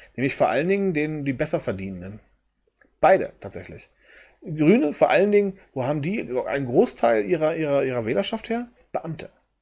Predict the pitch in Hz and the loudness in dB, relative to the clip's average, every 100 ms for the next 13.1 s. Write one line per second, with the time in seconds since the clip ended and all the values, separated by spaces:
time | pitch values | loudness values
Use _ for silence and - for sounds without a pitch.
0 | _ _ _ _ _ _ _ _ _ _ | _ _ _ _ _ _ _ _ _ _
1 | _ _ _ _ _ _ _ _ _ _ | _ _ _ _ _ _ _ _ _ _
2 | _ _ 151 139 147 135 - 143 131 185 | _ _ -8 0 4 4 2 -2 0 0
3 | 208 - 123 139 127 123 110 120 117 107 | 0 -4 -2 2 4 4 2 -2 -4 -4
4 | 107 98 101 107 101 131 131 127 110 95 | -8 -12 -14 -14 -14 -14 -14 -14 -14 -14
5 | 107 110 - 117 156 180 185 196 202 196 | -12 -10 0 4 4 6 4 6 4 4
6 | 220 214 240 160 143 147 147 - _ - | 0 -2 -2 -2 -2 -2 -4 -14 _ -20
7 | - _ 180 160 117 98 - 95 87 - | -20 _ 4 4 2 -4 -6 -14 -16 -2
8 | 127 131 107 107 - _ - 117 - 98 | 2 2 2 -4 -8 _ -6 -6 -2 -4
9 | 98 _ _ _ _ _ _ _ 185 247 | -4 _ _ _ _ _ _ _ -10 -8
10 | 202 - 87 - - _ _ _ _ _ | -4 -4 -6 -14 -20 _ _ _ _ _
11 | _ _ 165 202 226 185 156 - - - | _ _ -4 -2 -2 -4 -6 -12 -18 -18
12 | _ 190 214 214 208 165 170 165 135 123 | _ -2 -2 -4 -6 -4 -4 -4 -4 -6
13 | 110 | -6